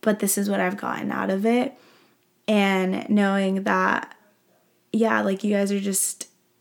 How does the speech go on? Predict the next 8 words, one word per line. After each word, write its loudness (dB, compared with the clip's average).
like, -4
amazing. 0
And -2
I -2
am 2
just -2
so -2
thankful -4